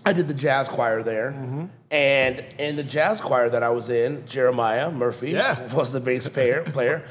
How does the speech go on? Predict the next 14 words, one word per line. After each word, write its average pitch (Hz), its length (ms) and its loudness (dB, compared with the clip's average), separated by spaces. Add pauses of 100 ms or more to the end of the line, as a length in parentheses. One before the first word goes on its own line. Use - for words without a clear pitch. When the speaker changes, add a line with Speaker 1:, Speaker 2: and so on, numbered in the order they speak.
Speaker 2:
for - 40 0
every 135 260 -2
band 131 300 0
in, 127 260 -4
in 143 200 -4
America, 135 520 2
yep. 147 360 -2
Speaker 1:
Because 175 680 0
he's 180 320 -2
the 160 200 2
man. 143 520 4
Speaker 2:
<laughs> - 560 -10
Speaker 1:
And, 147 400 2
uh, 127 460 4